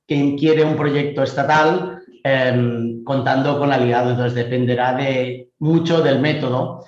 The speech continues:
y creo que ahí sí el método y el respeto a las experiencias cada unas locales. Y en este donut que representamos de diversidad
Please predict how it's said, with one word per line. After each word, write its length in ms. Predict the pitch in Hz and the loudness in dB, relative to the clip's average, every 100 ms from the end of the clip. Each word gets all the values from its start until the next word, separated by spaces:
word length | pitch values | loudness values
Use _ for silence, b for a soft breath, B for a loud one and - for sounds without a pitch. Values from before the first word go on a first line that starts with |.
| B | B
y 100 | 117 | -10
creo 200 | 131 139 | -4 -4
que 80 | 139 | -2
ahí 140 | 131 | -4
sí 260 | 120 135 135 | -4 -4 -2
el 140 | 123 | -2
método 240 | 117 120 135 | -2 -2 -2
y 40 | |
el 60 | 131 | -2
respeto 380 | 120 - 120 123 | -4 -2 -2 0
a 60 | |
las 140 | 127 127 | -2 -4
experiencias 840 | 117 117 117 117 120 120 - - | -6 -6 -6 -4 -4 -4 -8 -12
cada 240 | - 117 110 | -6 -4 -2
unas 260 | 117 117 | -4 -4
locales. 560 | 120 120 110 110 107 - | -6 -4 -6 -6 -10 -8
Y 100 | 120 | -6
en 100 | 127 | -4
este 260 | 123 135 | -4 -4
donut 340 | 131 131 127 127 | -2 -2 -2 -4
que 60 | |
representamos 960 | 123 123 120 120 117 127 127 127 123 - _ | -4 -4 -4 -4 -2 0 0 -2 -4 -12 _
de 120 | 120 | -4
diversidad 880 | 113 113 - - 123 123 127 - | -2 -4 -6 -6 0 0 0 -6